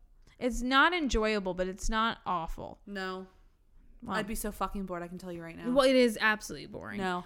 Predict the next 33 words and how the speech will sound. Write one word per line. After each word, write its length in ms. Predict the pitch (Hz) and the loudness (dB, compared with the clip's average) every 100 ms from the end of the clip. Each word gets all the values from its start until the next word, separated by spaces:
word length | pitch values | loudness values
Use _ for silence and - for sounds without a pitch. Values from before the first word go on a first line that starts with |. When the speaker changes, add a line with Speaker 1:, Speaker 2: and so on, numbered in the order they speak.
| - | -2
Speaker 1:
Unless 260 | 285 330 | -2 0
you 60 | 302 | 0
have 140 | 240 | -2
things 260 | 220 190 - | -4 -6 -8
to 80 | 156 | -12
do. 240 | 120 185 208 | -12 -10 -6
Speaker 2:
I 100 | 233 | -2
need 120 | 269 | -2
to 60 | 254 | -4
be 140 | 240 | -2
up 360 | 202 214 240 - | 2 2 2 -4
doing 260 | 208 202 | -6 -6
something. 720 | 196 196 196 185 185 185 185 | -8 -8 -8 -6 -6 -6 -8
Speaker 1:
Yeah. 220 | 180 151 147 | -10 -8 -4
Speaker 2:
I 60 | |
mean, 140 | 320 381 | -2 -2
there 180 | 494 349 | 0 2
are 100 | 339 | 2
times 240 | 311 269 | 2 -4
where 80 | 233 | -4
you're 100 | 220 | -4
like, 120 | 190 | -6
"Sweet, 320 | - - 247 | -8 -8 -6
I 60 | 196 | -6
can 120 | 196 | -6
sit 120 | 190 202 | -8 -6
at 100 | 196 | -4
a 40 | |
desk 220 | 190 190 | -4 -6
and 80 | 196 | -8
just 160 | 185 - | -10 -8
do 120 | 185 | -8
work." 320 | 180 208 - | -4 -6 -8